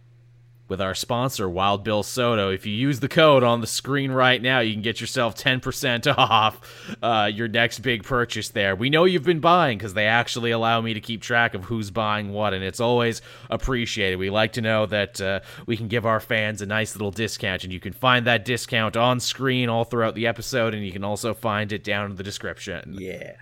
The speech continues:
Speaker 1: See, see how seamless I did that ad read, Matt? See how seamlessly I blended from one to another? Just mwah.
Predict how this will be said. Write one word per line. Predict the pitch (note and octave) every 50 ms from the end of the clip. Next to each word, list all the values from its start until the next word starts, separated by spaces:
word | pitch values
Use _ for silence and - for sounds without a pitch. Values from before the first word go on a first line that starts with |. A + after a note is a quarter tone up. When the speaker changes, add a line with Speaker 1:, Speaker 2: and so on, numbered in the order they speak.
| - - _ _ _ _ _ _ _ _ _ _ _ _ _ _ _ _ -
Speaker 1:
See, | - - B2 A#2+ A#2
see | G#2 - - C3
how | A#2+ C#3+ C3+
seamless | - - - C3+ C3+ C3+ C#3+ C#3+ C#3 C3+ -
I | C3+ B2+
did | A#2 B2+ C3 A2
that | B2+ B2 B2 A#2+
ad | B2 A#2+ B2 C3 B2 -
read, | F3+ C#3 B2+ A#2+
Matt? | B2+ C3 B2+ B2+ B2+ D#3
See | - - C3 B2+
how | B2+ C3+ B2
seamlessly | A#2+ - - C3 C#3 C#3 C#3+ C3+ C3 - - - C#3 C3+ C3+ C3+ C3+
I | - - A#2+ A#2
blended | F#2+ A2 A2 A#2+ B2 A#2+ C3 B2+
from | - - C3 A#2+ A#2+
one | A#2 A#2+ A#2+ A#2+ A#2+ A2
to | - - B2+
another? | A#2 A2 G#2+ A2+ A2+ A#2 B2+ A#2+ A#2
Just | G2+ A#2+ A#2 G#2 G#2+
mwah. | A#2+ A#2 A2+ A#2+ B2+ C3+ B2+ A2 F#2 E2